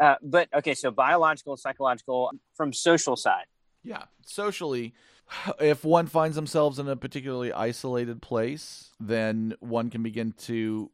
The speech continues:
Speaker 2: be s-, suicidal. Again, if there are certain social pressures to perform and succeed,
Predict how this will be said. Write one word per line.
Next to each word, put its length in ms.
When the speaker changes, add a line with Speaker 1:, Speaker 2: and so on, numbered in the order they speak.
Speaker 2:
be 240
s-, 340
suicidal. 680
Again, 460
if 180
there 200
are 340
certain 360
social 440
pressures 680
to 120
perform 640
and 120
succeed, 760